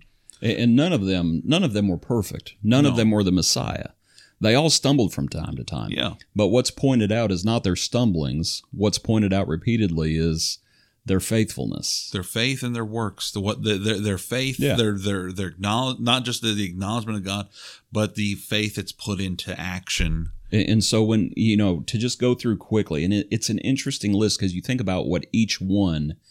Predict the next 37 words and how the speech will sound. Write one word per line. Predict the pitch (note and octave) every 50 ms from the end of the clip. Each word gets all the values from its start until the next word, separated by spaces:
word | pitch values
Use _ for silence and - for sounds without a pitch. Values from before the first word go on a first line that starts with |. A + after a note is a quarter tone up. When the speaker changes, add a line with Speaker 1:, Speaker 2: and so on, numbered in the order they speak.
| _ _ _ _ _ _ _ - G2
Speaker 1:
did | F#2 A2 A2+ A2+ A2+ A2+ G#2+ - -
and | F#2 G2 F#2
what | F#2 G2 F#2+ -
they | F2+ F2+
had | F2+ F#2+ G2 F2+
to | - -
overcome. | - F#2 E2+ D2+ C#2 - - G2+ E2+ C#2+ A#1 - - - _ _ _ _ _ _ _ _ _ _ _ -
And | G#2+ G#2+ G#2 G2
so, | - A2+ G#2+ G#2
because | G2+ F#2 A2 A2 G#2 G2+
it | G2
goes | G2+ A#2+ A#2+ A2 G#2+
all | A#2+ - G3
the | E3+
way | A#2 F#2 E2+
back | E2 E2 G2 A2 C3 C3+ -
to | - D2
the | D#2+
beginning, | C#2+ D2+ E2+ E2 E2 G2 A2+ A#2 G#2+ F2+ F2 F2+
who's | F2 A2+ C3+ G#3+ -
the | - G2+
first? | - - A#2 A2 - - - - -
Is | G2+ F#2 -
the | F#2+
first | - - G#3 - -
one | C3+ - - - -
Abel? | F#2+ F#2+ G#2+ A2+ A2+ A2 A#2 A#2 - _ _ _ _ _ _ _ _ _ _ _ _ _ _ _ _ _ _ _ _ _ _ _ _
Yeah. | - - A2 A2+ A2 A2 G#2+ G#2 G#2 G2+ G2 F2+ C#2+ C2+ C2 C#2+ - - - -
Speaker 2:
Mm-hmm. | F#2+ G#2+ D3 F3+ - _ _ _
Speaker 1:
First | - B2+ C3+ - -
one | A#2 G#2+ G#2 G2+
there | A2+ A#2+
in | B2 B2
verse | A2+ G#2 F#2+ -
four | - A2 G#2 G2
is | F2+ - -
Abel. | - F#2 F#2+ G2 E2 D2 C2+ - -